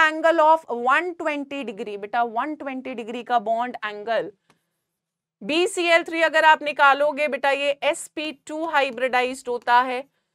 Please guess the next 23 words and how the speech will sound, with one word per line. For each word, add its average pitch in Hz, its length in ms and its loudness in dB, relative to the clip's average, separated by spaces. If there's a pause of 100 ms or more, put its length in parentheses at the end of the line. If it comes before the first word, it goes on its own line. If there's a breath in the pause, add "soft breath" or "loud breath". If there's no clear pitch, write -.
(280)
ट्राइगोनल 320 760 6
प्लेनर 294 540 -2
होता 254 400 0
है, 247 200 -2
एक 262 280 -10
सौ 294 200 -8
बीस 226 340 -10
डिग्री 190 300 -10
का 240 180 0
बॉन्ड 196 320 -8
एंगल 170 400 -8
आएगा। 170 400 -6 (500)
पीएच 320 440 0
थ्री 302 180 -6
में 311 180 -4
नहीं 294 240 -6
होता, 285 340 -2
सीएलएफ़ 269 560 -6
थ्री 277 220 -10
में 277 120 -8
नहीं 262 260 -8
होता, 277 360 0
क्योंकि 262 580 -10